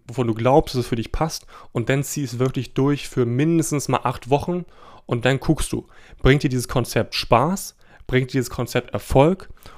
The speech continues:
und ist dieses Konzept alltagstauglich für dich? Wenn du all diese Komponenten mit einem klaren Ja beantworten kannst, dann erstmal herzlichen Glückwunsch, da hast du nämlich ein Konzept gefunden, was für dich passt und wovon du auch weiter profitieren wirst, wenn du einfach durchziehst jetzt.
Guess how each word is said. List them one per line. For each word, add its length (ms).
und 220
ist 240
dieses 140
Konzept 420
alltagstauglich 760
für 120
dich? 300
Wenn 120
du 100
all 180
diese 200
Komponenten 640
mit 80
einem 160
klaren 320
Ja 240
beantworten 600
kannst, 440
dann 360
erstmal 300
herzlichen 320
Glückwunsch, 480
da 80
hast 140
du 40
nämlich 120
ein 60
Konzept 360
gefunden, 460
was 120
für 120
dich 180
passt 440
und 320
wovon 320
du 60
auch 120
weiter 180
profitieren 540
wirst, 220
wenn 160
du 80
einfach 320
durchziehst 640
jetzt. 340